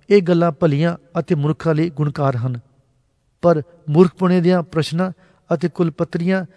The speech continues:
ਅਤੇ ਝਗੜਿਆਂ ਅਤੇ ਉਹਨਾਂ ਬਖੇੜਿਆਂ ਤੋਂ ਜਿਹੜੇ ਸ਼ਰਾਂ ਦੇ ਵਿਖੇ ਹੋਣ, ਲਾਂਭੇ ਰਹੋ, ਕਿਉਂ ਜੋ ਇਹ ਨਿਸਫਲ ਅਤੇ ਅਕਾਰਤ ਹਨ। ਜਿਹੜਾ ਮਨੁੱਖ ਕੁਪੰਥੀ ਹੋਵੇ, ਇੱਕ ਦੋ ਵਾਰ ਉਹਨੂੰ ਮੱਤ ਦੇ ਕੇ ਉਸ ਤੋਂ ਪਰੇ ਰਹਿ, ਕਿਉਂ ਜੋ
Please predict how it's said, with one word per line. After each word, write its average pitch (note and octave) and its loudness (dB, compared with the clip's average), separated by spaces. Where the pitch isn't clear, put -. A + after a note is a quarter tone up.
ਅਤੇ E3+ -2
ਝਗੜਿਆਂ D#3+ 0
ਅਤੇ F3+ -2
ਉਹਨਾਂ G3 0
ਬਖੇੜਿਆਂ D#3 -2
ਤੋਂ D#3+ -2
ਜਿਹੜੇ E3 0
ਸ਼ਰਾਂ G#3 0
ਦੇ G3+ 0
ਵਿਖੇ D#3 -2
ਹੋਣ, D3+ -2
ਲਾਂਭੇ E3 2
ਰਹੋ, C3 0
ਕਿਉਂ F3+ 0
ਜੋ E3 -2
ਇਹ F3 0
ਨਿਸਫਲ D#3+ -2
ਅਤੇ F3 -6
ਅਕਾਰਤ C#3 -2
ਹਨ। A#2+ -6
ਜਿਹੜਾ E3+ 2
ਮਨੁੱਖ F3 0
ਕੁਪੰਥੀ F#3+ -2
ਹੋਵੇ, B2+ 0
ਇੱਕ G#3+ -6
ਦੋ G3 4
ਵਾਰ D#3+ 2
ਉਹਨੂੰ F#3 -2
ਮੱਤ D3+ -2
ਦੇ D3 -2
ਕੇ F#3 -4
ਉਸ F3+ 0
ਤੋਂ F3 -4
ਪਰੇ D#3+ 2
ਰਹਿ, B2+ -4
ਕਿਉਂ F#3 2
ਜੋ E3+ 0